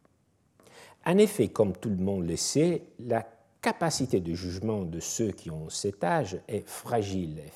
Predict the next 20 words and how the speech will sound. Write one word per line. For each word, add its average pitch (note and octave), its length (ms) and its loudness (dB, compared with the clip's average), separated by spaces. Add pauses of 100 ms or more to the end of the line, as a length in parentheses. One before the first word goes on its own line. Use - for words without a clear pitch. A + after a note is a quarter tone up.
(120)
faible F3 440 0 (600)
et E2 60 -4
sujette F#2+ 480 2
à D#2+ 80 -4
de E2 120 -6
nombreuses F2 540 -4
tromperies, A#2 680 -2 (480)
exposée G2+ 500 2
au D#2+ 80 0
piège A#2+ 540 0
de E2+ 180 -2
beaucoup. G2 500 0 (800)
Les E2+ 100 0
prêteurs, F3 640 0 (320)
par - 200 -4
cet F2 240 -2
édit, D3+ 360 0 (360)
leur C3+ 200 4
a C#3 80 2
promis C#3 520 2